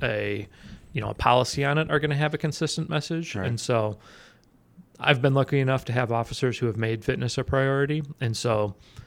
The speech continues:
Speaker 1: if you say, you know, if you have a busy morning or whatever, and it was like, Okay, well, I'm, we have these other things we have to do,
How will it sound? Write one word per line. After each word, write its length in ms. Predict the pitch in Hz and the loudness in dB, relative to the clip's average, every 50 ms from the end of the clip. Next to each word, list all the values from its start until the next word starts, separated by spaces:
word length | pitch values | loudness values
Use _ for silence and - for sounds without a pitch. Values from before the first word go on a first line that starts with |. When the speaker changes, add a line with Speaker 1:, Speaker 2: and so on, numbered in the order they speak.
| _ _ _ _ _ - - - - - - | _ _ _ _ _ -20 -20 -20 -20 -8 0
Speaker 1:
if 220 | - 139 - - | 0 0 0 2
you 100 | 131 131 | 0 0
say, 640 | 117 - - 135 127 120 117 120 120 120 117 120 117 - _ _ _ _ _ _ _ _ _ _ - | 0 0 2 4 4 4 4 4 4 2 0 0 -4 -8 _ _ _ _ _ _ _ _ _ _ 0
you 60 | 131 | 0
know, 40 | 135 | 2
if 80 | 131 - | 6 8
you 80 | 151 | 8
have 80 | 151 127 | 8 8
a 40 | 120 | 8
busy 240 | 127 147 131 135 | 6 6 8 8
morning 320 | 127 120 123 123 123 127 131 | 6 6 6 6 6 6 6
or 120 | 131 131 131 | 4 6 4
whatever, 560 | 131 131 135 135 131 139 139 135 135 139 - - | 4 4 4 2 4 2 0 0 -2 -6 -8 -2
and 320 | - 123 123 120 117 113 110 | 0 0 0 2 0 0 -2
it 120 | 113 - | -2 -4
was 120 | - 110 - | -4 -6 -4
like, 180 | 113 110 - | -4 -4 -2
Okay, 240 | - 113 - 117 113 | -2 0 0 2 2
well, 140 | 113 113 113 | 2 4 2
I'm, 180 | 113 120 131 - - _ _ - - - - - _ _ _ _ _ _ - | 2 0 -2 -6 -10 _ _ -20 -20 -20 -20 -20 _ _ _ _ _ _ 0
we 100 | 127 127 | 4 4
have 100 | 127 107 | 4 4
these 180 | 117 123 110 131 | 4 2 4 6
other 140 | 123 120 | 4 4
things 220 | 117 - 123 113 104 | 4 2 0 0 2
we 80 | 120 | 2
have 120 | 123 113 - | 2 2 0
to 60 | - | -4
do, 420 | 110 101 127 120 120 120 117 113 | 0 4 6 8 8 8 6 4